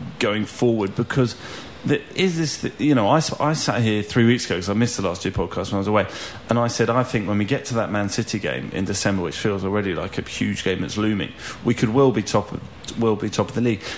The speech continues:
And not only we could be top of the league, quite a few of these players that are out in, you know, could, could start to return, and therefore that is an amazing position to potentially be in, that if you could be first or a couple of points off the top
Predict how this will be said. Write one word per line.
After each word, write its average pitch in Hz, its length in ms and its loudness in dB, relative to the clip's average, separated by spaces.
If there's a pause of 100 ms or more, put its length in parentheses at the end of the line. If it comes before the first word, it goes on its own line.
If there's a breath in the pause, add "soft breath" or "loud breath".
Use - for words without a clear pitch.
(140 loud breath)
And 117 80 4
not 117 160 2
only 170 260 8
we 98 80 0
could 92 100 -6
be 98 100 0
top 90 160 -2
of 95 40 -4
the 90 80 -2
league, 85 220 -2 (540)
quite 147 260 2
a 131 60 2
few 131 200 2
of 107 80 0
these 101 160 -2
players 110 340 0
that 101 120 0
are 104 120 4
out 95 300 2 (200)
in, 101 340 0
you 110 100 0
know, 95 340 0 (300)
could, - 340 0
could 123 220 0
start 101 320 0
to 107 120 -2
return, 107 420 2
and 110 180 2
therefore 117 500 2
that 110 220 2
is 107 140 -2
an 104 80 0
amazing 101 400 0
position 92 300 -2
to - 80 -12
potentially 95 420 -4
be 123 180 2
in, 73 140 -2
that 85 140 -2 (420 loud breath)
if - 60 -4
you 98 80 0
could 104 140 -4
be 110 220 0 (180)
first 92 520 0
or 85 180 0
a - 40 -4
couple 104 260 -2
of 98 80 -2
points 104 320 0
off 92 160 -4
the 78 80 -4
top - 380 -2